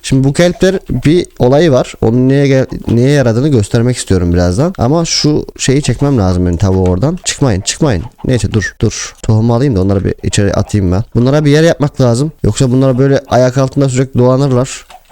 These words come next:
Hiç hoş değil. Onu sonradan ayarlayacağım ben. Dursun şimdilik. Şimdi şunu ısıttığınız zaman, bakın şu kelpleri ısıttığınız zaman bize şöyle bir şey veriyordu hatırlıyorsunuz. Nerede o? Bakayım bir. Şu. E, Direct Kelp diye bir şey veriyordu. Bununla da şöyle bir şey yapılıyor. Şöyle bir şey yapılıyor. Magical Belt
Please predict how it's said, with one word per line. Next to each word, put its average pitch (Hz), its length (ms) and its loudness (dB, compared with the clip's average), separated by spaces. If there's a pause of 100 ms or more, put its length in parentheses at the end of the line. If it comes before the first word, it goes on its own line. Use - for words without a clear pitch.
(120)
Hiç - 100 -4
hoş 120 220 -2
değil. 127 200 2 (180)
Onu 127 120 2
sonradan 135 300 0
ayarlayacağım 123 560 2
ben. 110 120 0 (120)
Dursun 117 240 0
şimdilik. 95 580 -2
Şimdi 135 300 0
şunu 180 300 2
ısıttığınız 196 540 0
zaman, 127 320 0 (160)
bakın 92 340 0
şu - 140 -6
kelpleri 135 420 0
ısıttığınız 143 600 0
zaman 113 340 0 (120)
bize 156 340 2 (120)
şöyle 165 360 2
bir 165 60 0
şey 170 200 2
veriyordu 107 260 2
hatırlıyorsunuz. 101 640 0
Nerede 113 300 0
o? 139 460 2
Bakayım 104 400 -2
bir. 131 180 0 (160)
Şu. - 320 0 (200)
E, 98 380 2 (200)
Direct 165 400 2
Kelp 165 300 0
diye 151 120 4
bir 139 60 -2
şey 175 160 2
veriyordu. 110 280 2
Bununla 170 380 2
da 185 80 2
şöyle 160 200 0
bir 151 60 -2
şey 180 140 2
yapılıyor. 143 580 0
Şöyle 196 320 2
bir 180 60 -6
şey 208 120 2
yapılıyor. 107 340 2
Magical 147 540 2
Belt 127 200 2